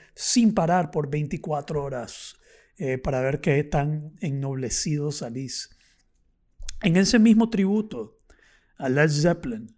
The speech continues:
hacen el mejor tributo de, eh, Stairway, Stairway to Heaven. Que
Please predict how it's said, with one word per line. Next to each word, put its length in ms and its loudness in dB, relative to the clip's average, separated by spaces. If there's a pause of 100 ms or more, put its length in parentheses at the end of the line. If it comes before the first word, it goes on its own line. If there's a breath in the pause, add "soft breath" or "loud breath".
(100)
hacen 520 -2
el 160 -4
mejor 520 2
tributo 680 4 (580 soft breath)
de, 760 4
eh, 920 0 (680)
Stairway, 460 0
Stairway 360 2
to 80 0
Heaven. 400 -4 (1000)
Que 120 4